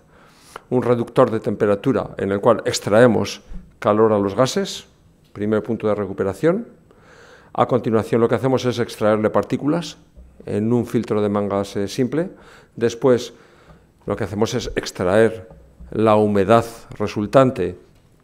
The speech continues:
y, eh, esos, eh, alquitranes ligeros a una temperatura baja,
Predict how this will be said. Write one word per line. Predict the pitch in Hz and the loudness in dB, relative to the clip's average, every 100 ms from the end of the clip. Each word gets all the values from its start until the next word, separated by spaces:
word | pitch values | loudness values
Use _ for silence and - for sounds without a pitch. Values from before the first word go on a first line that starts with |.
| _ - - | _ -12 -4
y, | 135 131 - | 0 2 0
eh, | 104 101 - | -2 -2 -4
esos, | - - 107 - | -8 -4 -4 -2
eh, | 104 101 104 - | 0 0 0 -2
alquitranes | 110 117 123 113 110 107 - | -4 -4 0 2 0 -4 -8
ligeros | 123 117 - 151 90 - - - _ _ _ _ _ _ - - _ _ _ | -4 -2 4 4 4 -2 -10 -18 _ _ _ _ _ _ -20 -20 _ _ _
a | 101 | -2
una | 104 104 | 0 0
temperatura | 110 98 101 98 104 98 | 0 0 2 2 2 4
baja, | 95 175 - | 2 0 -6